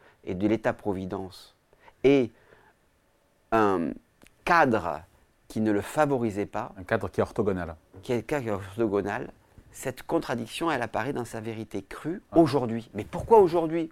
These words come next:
Speaker 1: Vous me dites, ah, ça remonte à quatre-vingt-trois. Ouais. Mais en quatre-vingt-trois, je crois que la dette, euh,
Speaker 2: Ouais.
Speaker 1: du,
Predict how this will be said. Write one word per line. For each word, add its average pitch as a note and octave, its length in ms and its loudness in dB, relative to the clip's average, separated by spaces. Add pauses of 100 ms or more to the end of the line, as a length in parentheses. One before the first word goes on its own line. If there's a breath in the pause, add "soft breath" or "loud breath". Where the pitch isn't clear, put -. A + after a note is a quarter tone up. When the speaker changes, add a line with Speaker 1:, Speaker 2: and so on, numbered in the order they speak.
Speaker 1:
Vous F#2 80 -6
me G#2+ 60 -2
dites, A#2+ 200 -4
ah, - 100 -2
ça B2 140 -6
remonte C#3 240 2
à D3+ 80 6
quatre-vingt-trois. D3+ 640 0
Ouais. - 160 0 (1000)
Mais G#2+ 240 0 (240)
en F#2+ 60 -14
quatre-vingt-trois, B2 680 -4
je D#3+ 80 -14
crois - 180 -10
que F#2+ 80 -10
la F#2+ 80 -4
dette, A2 340 -4 (480 loud breath)
euh, F#2 300 -2
Speaker 2:
Ouais. D#2 60 -6
Speaker 1:
du, G2+ 160 -2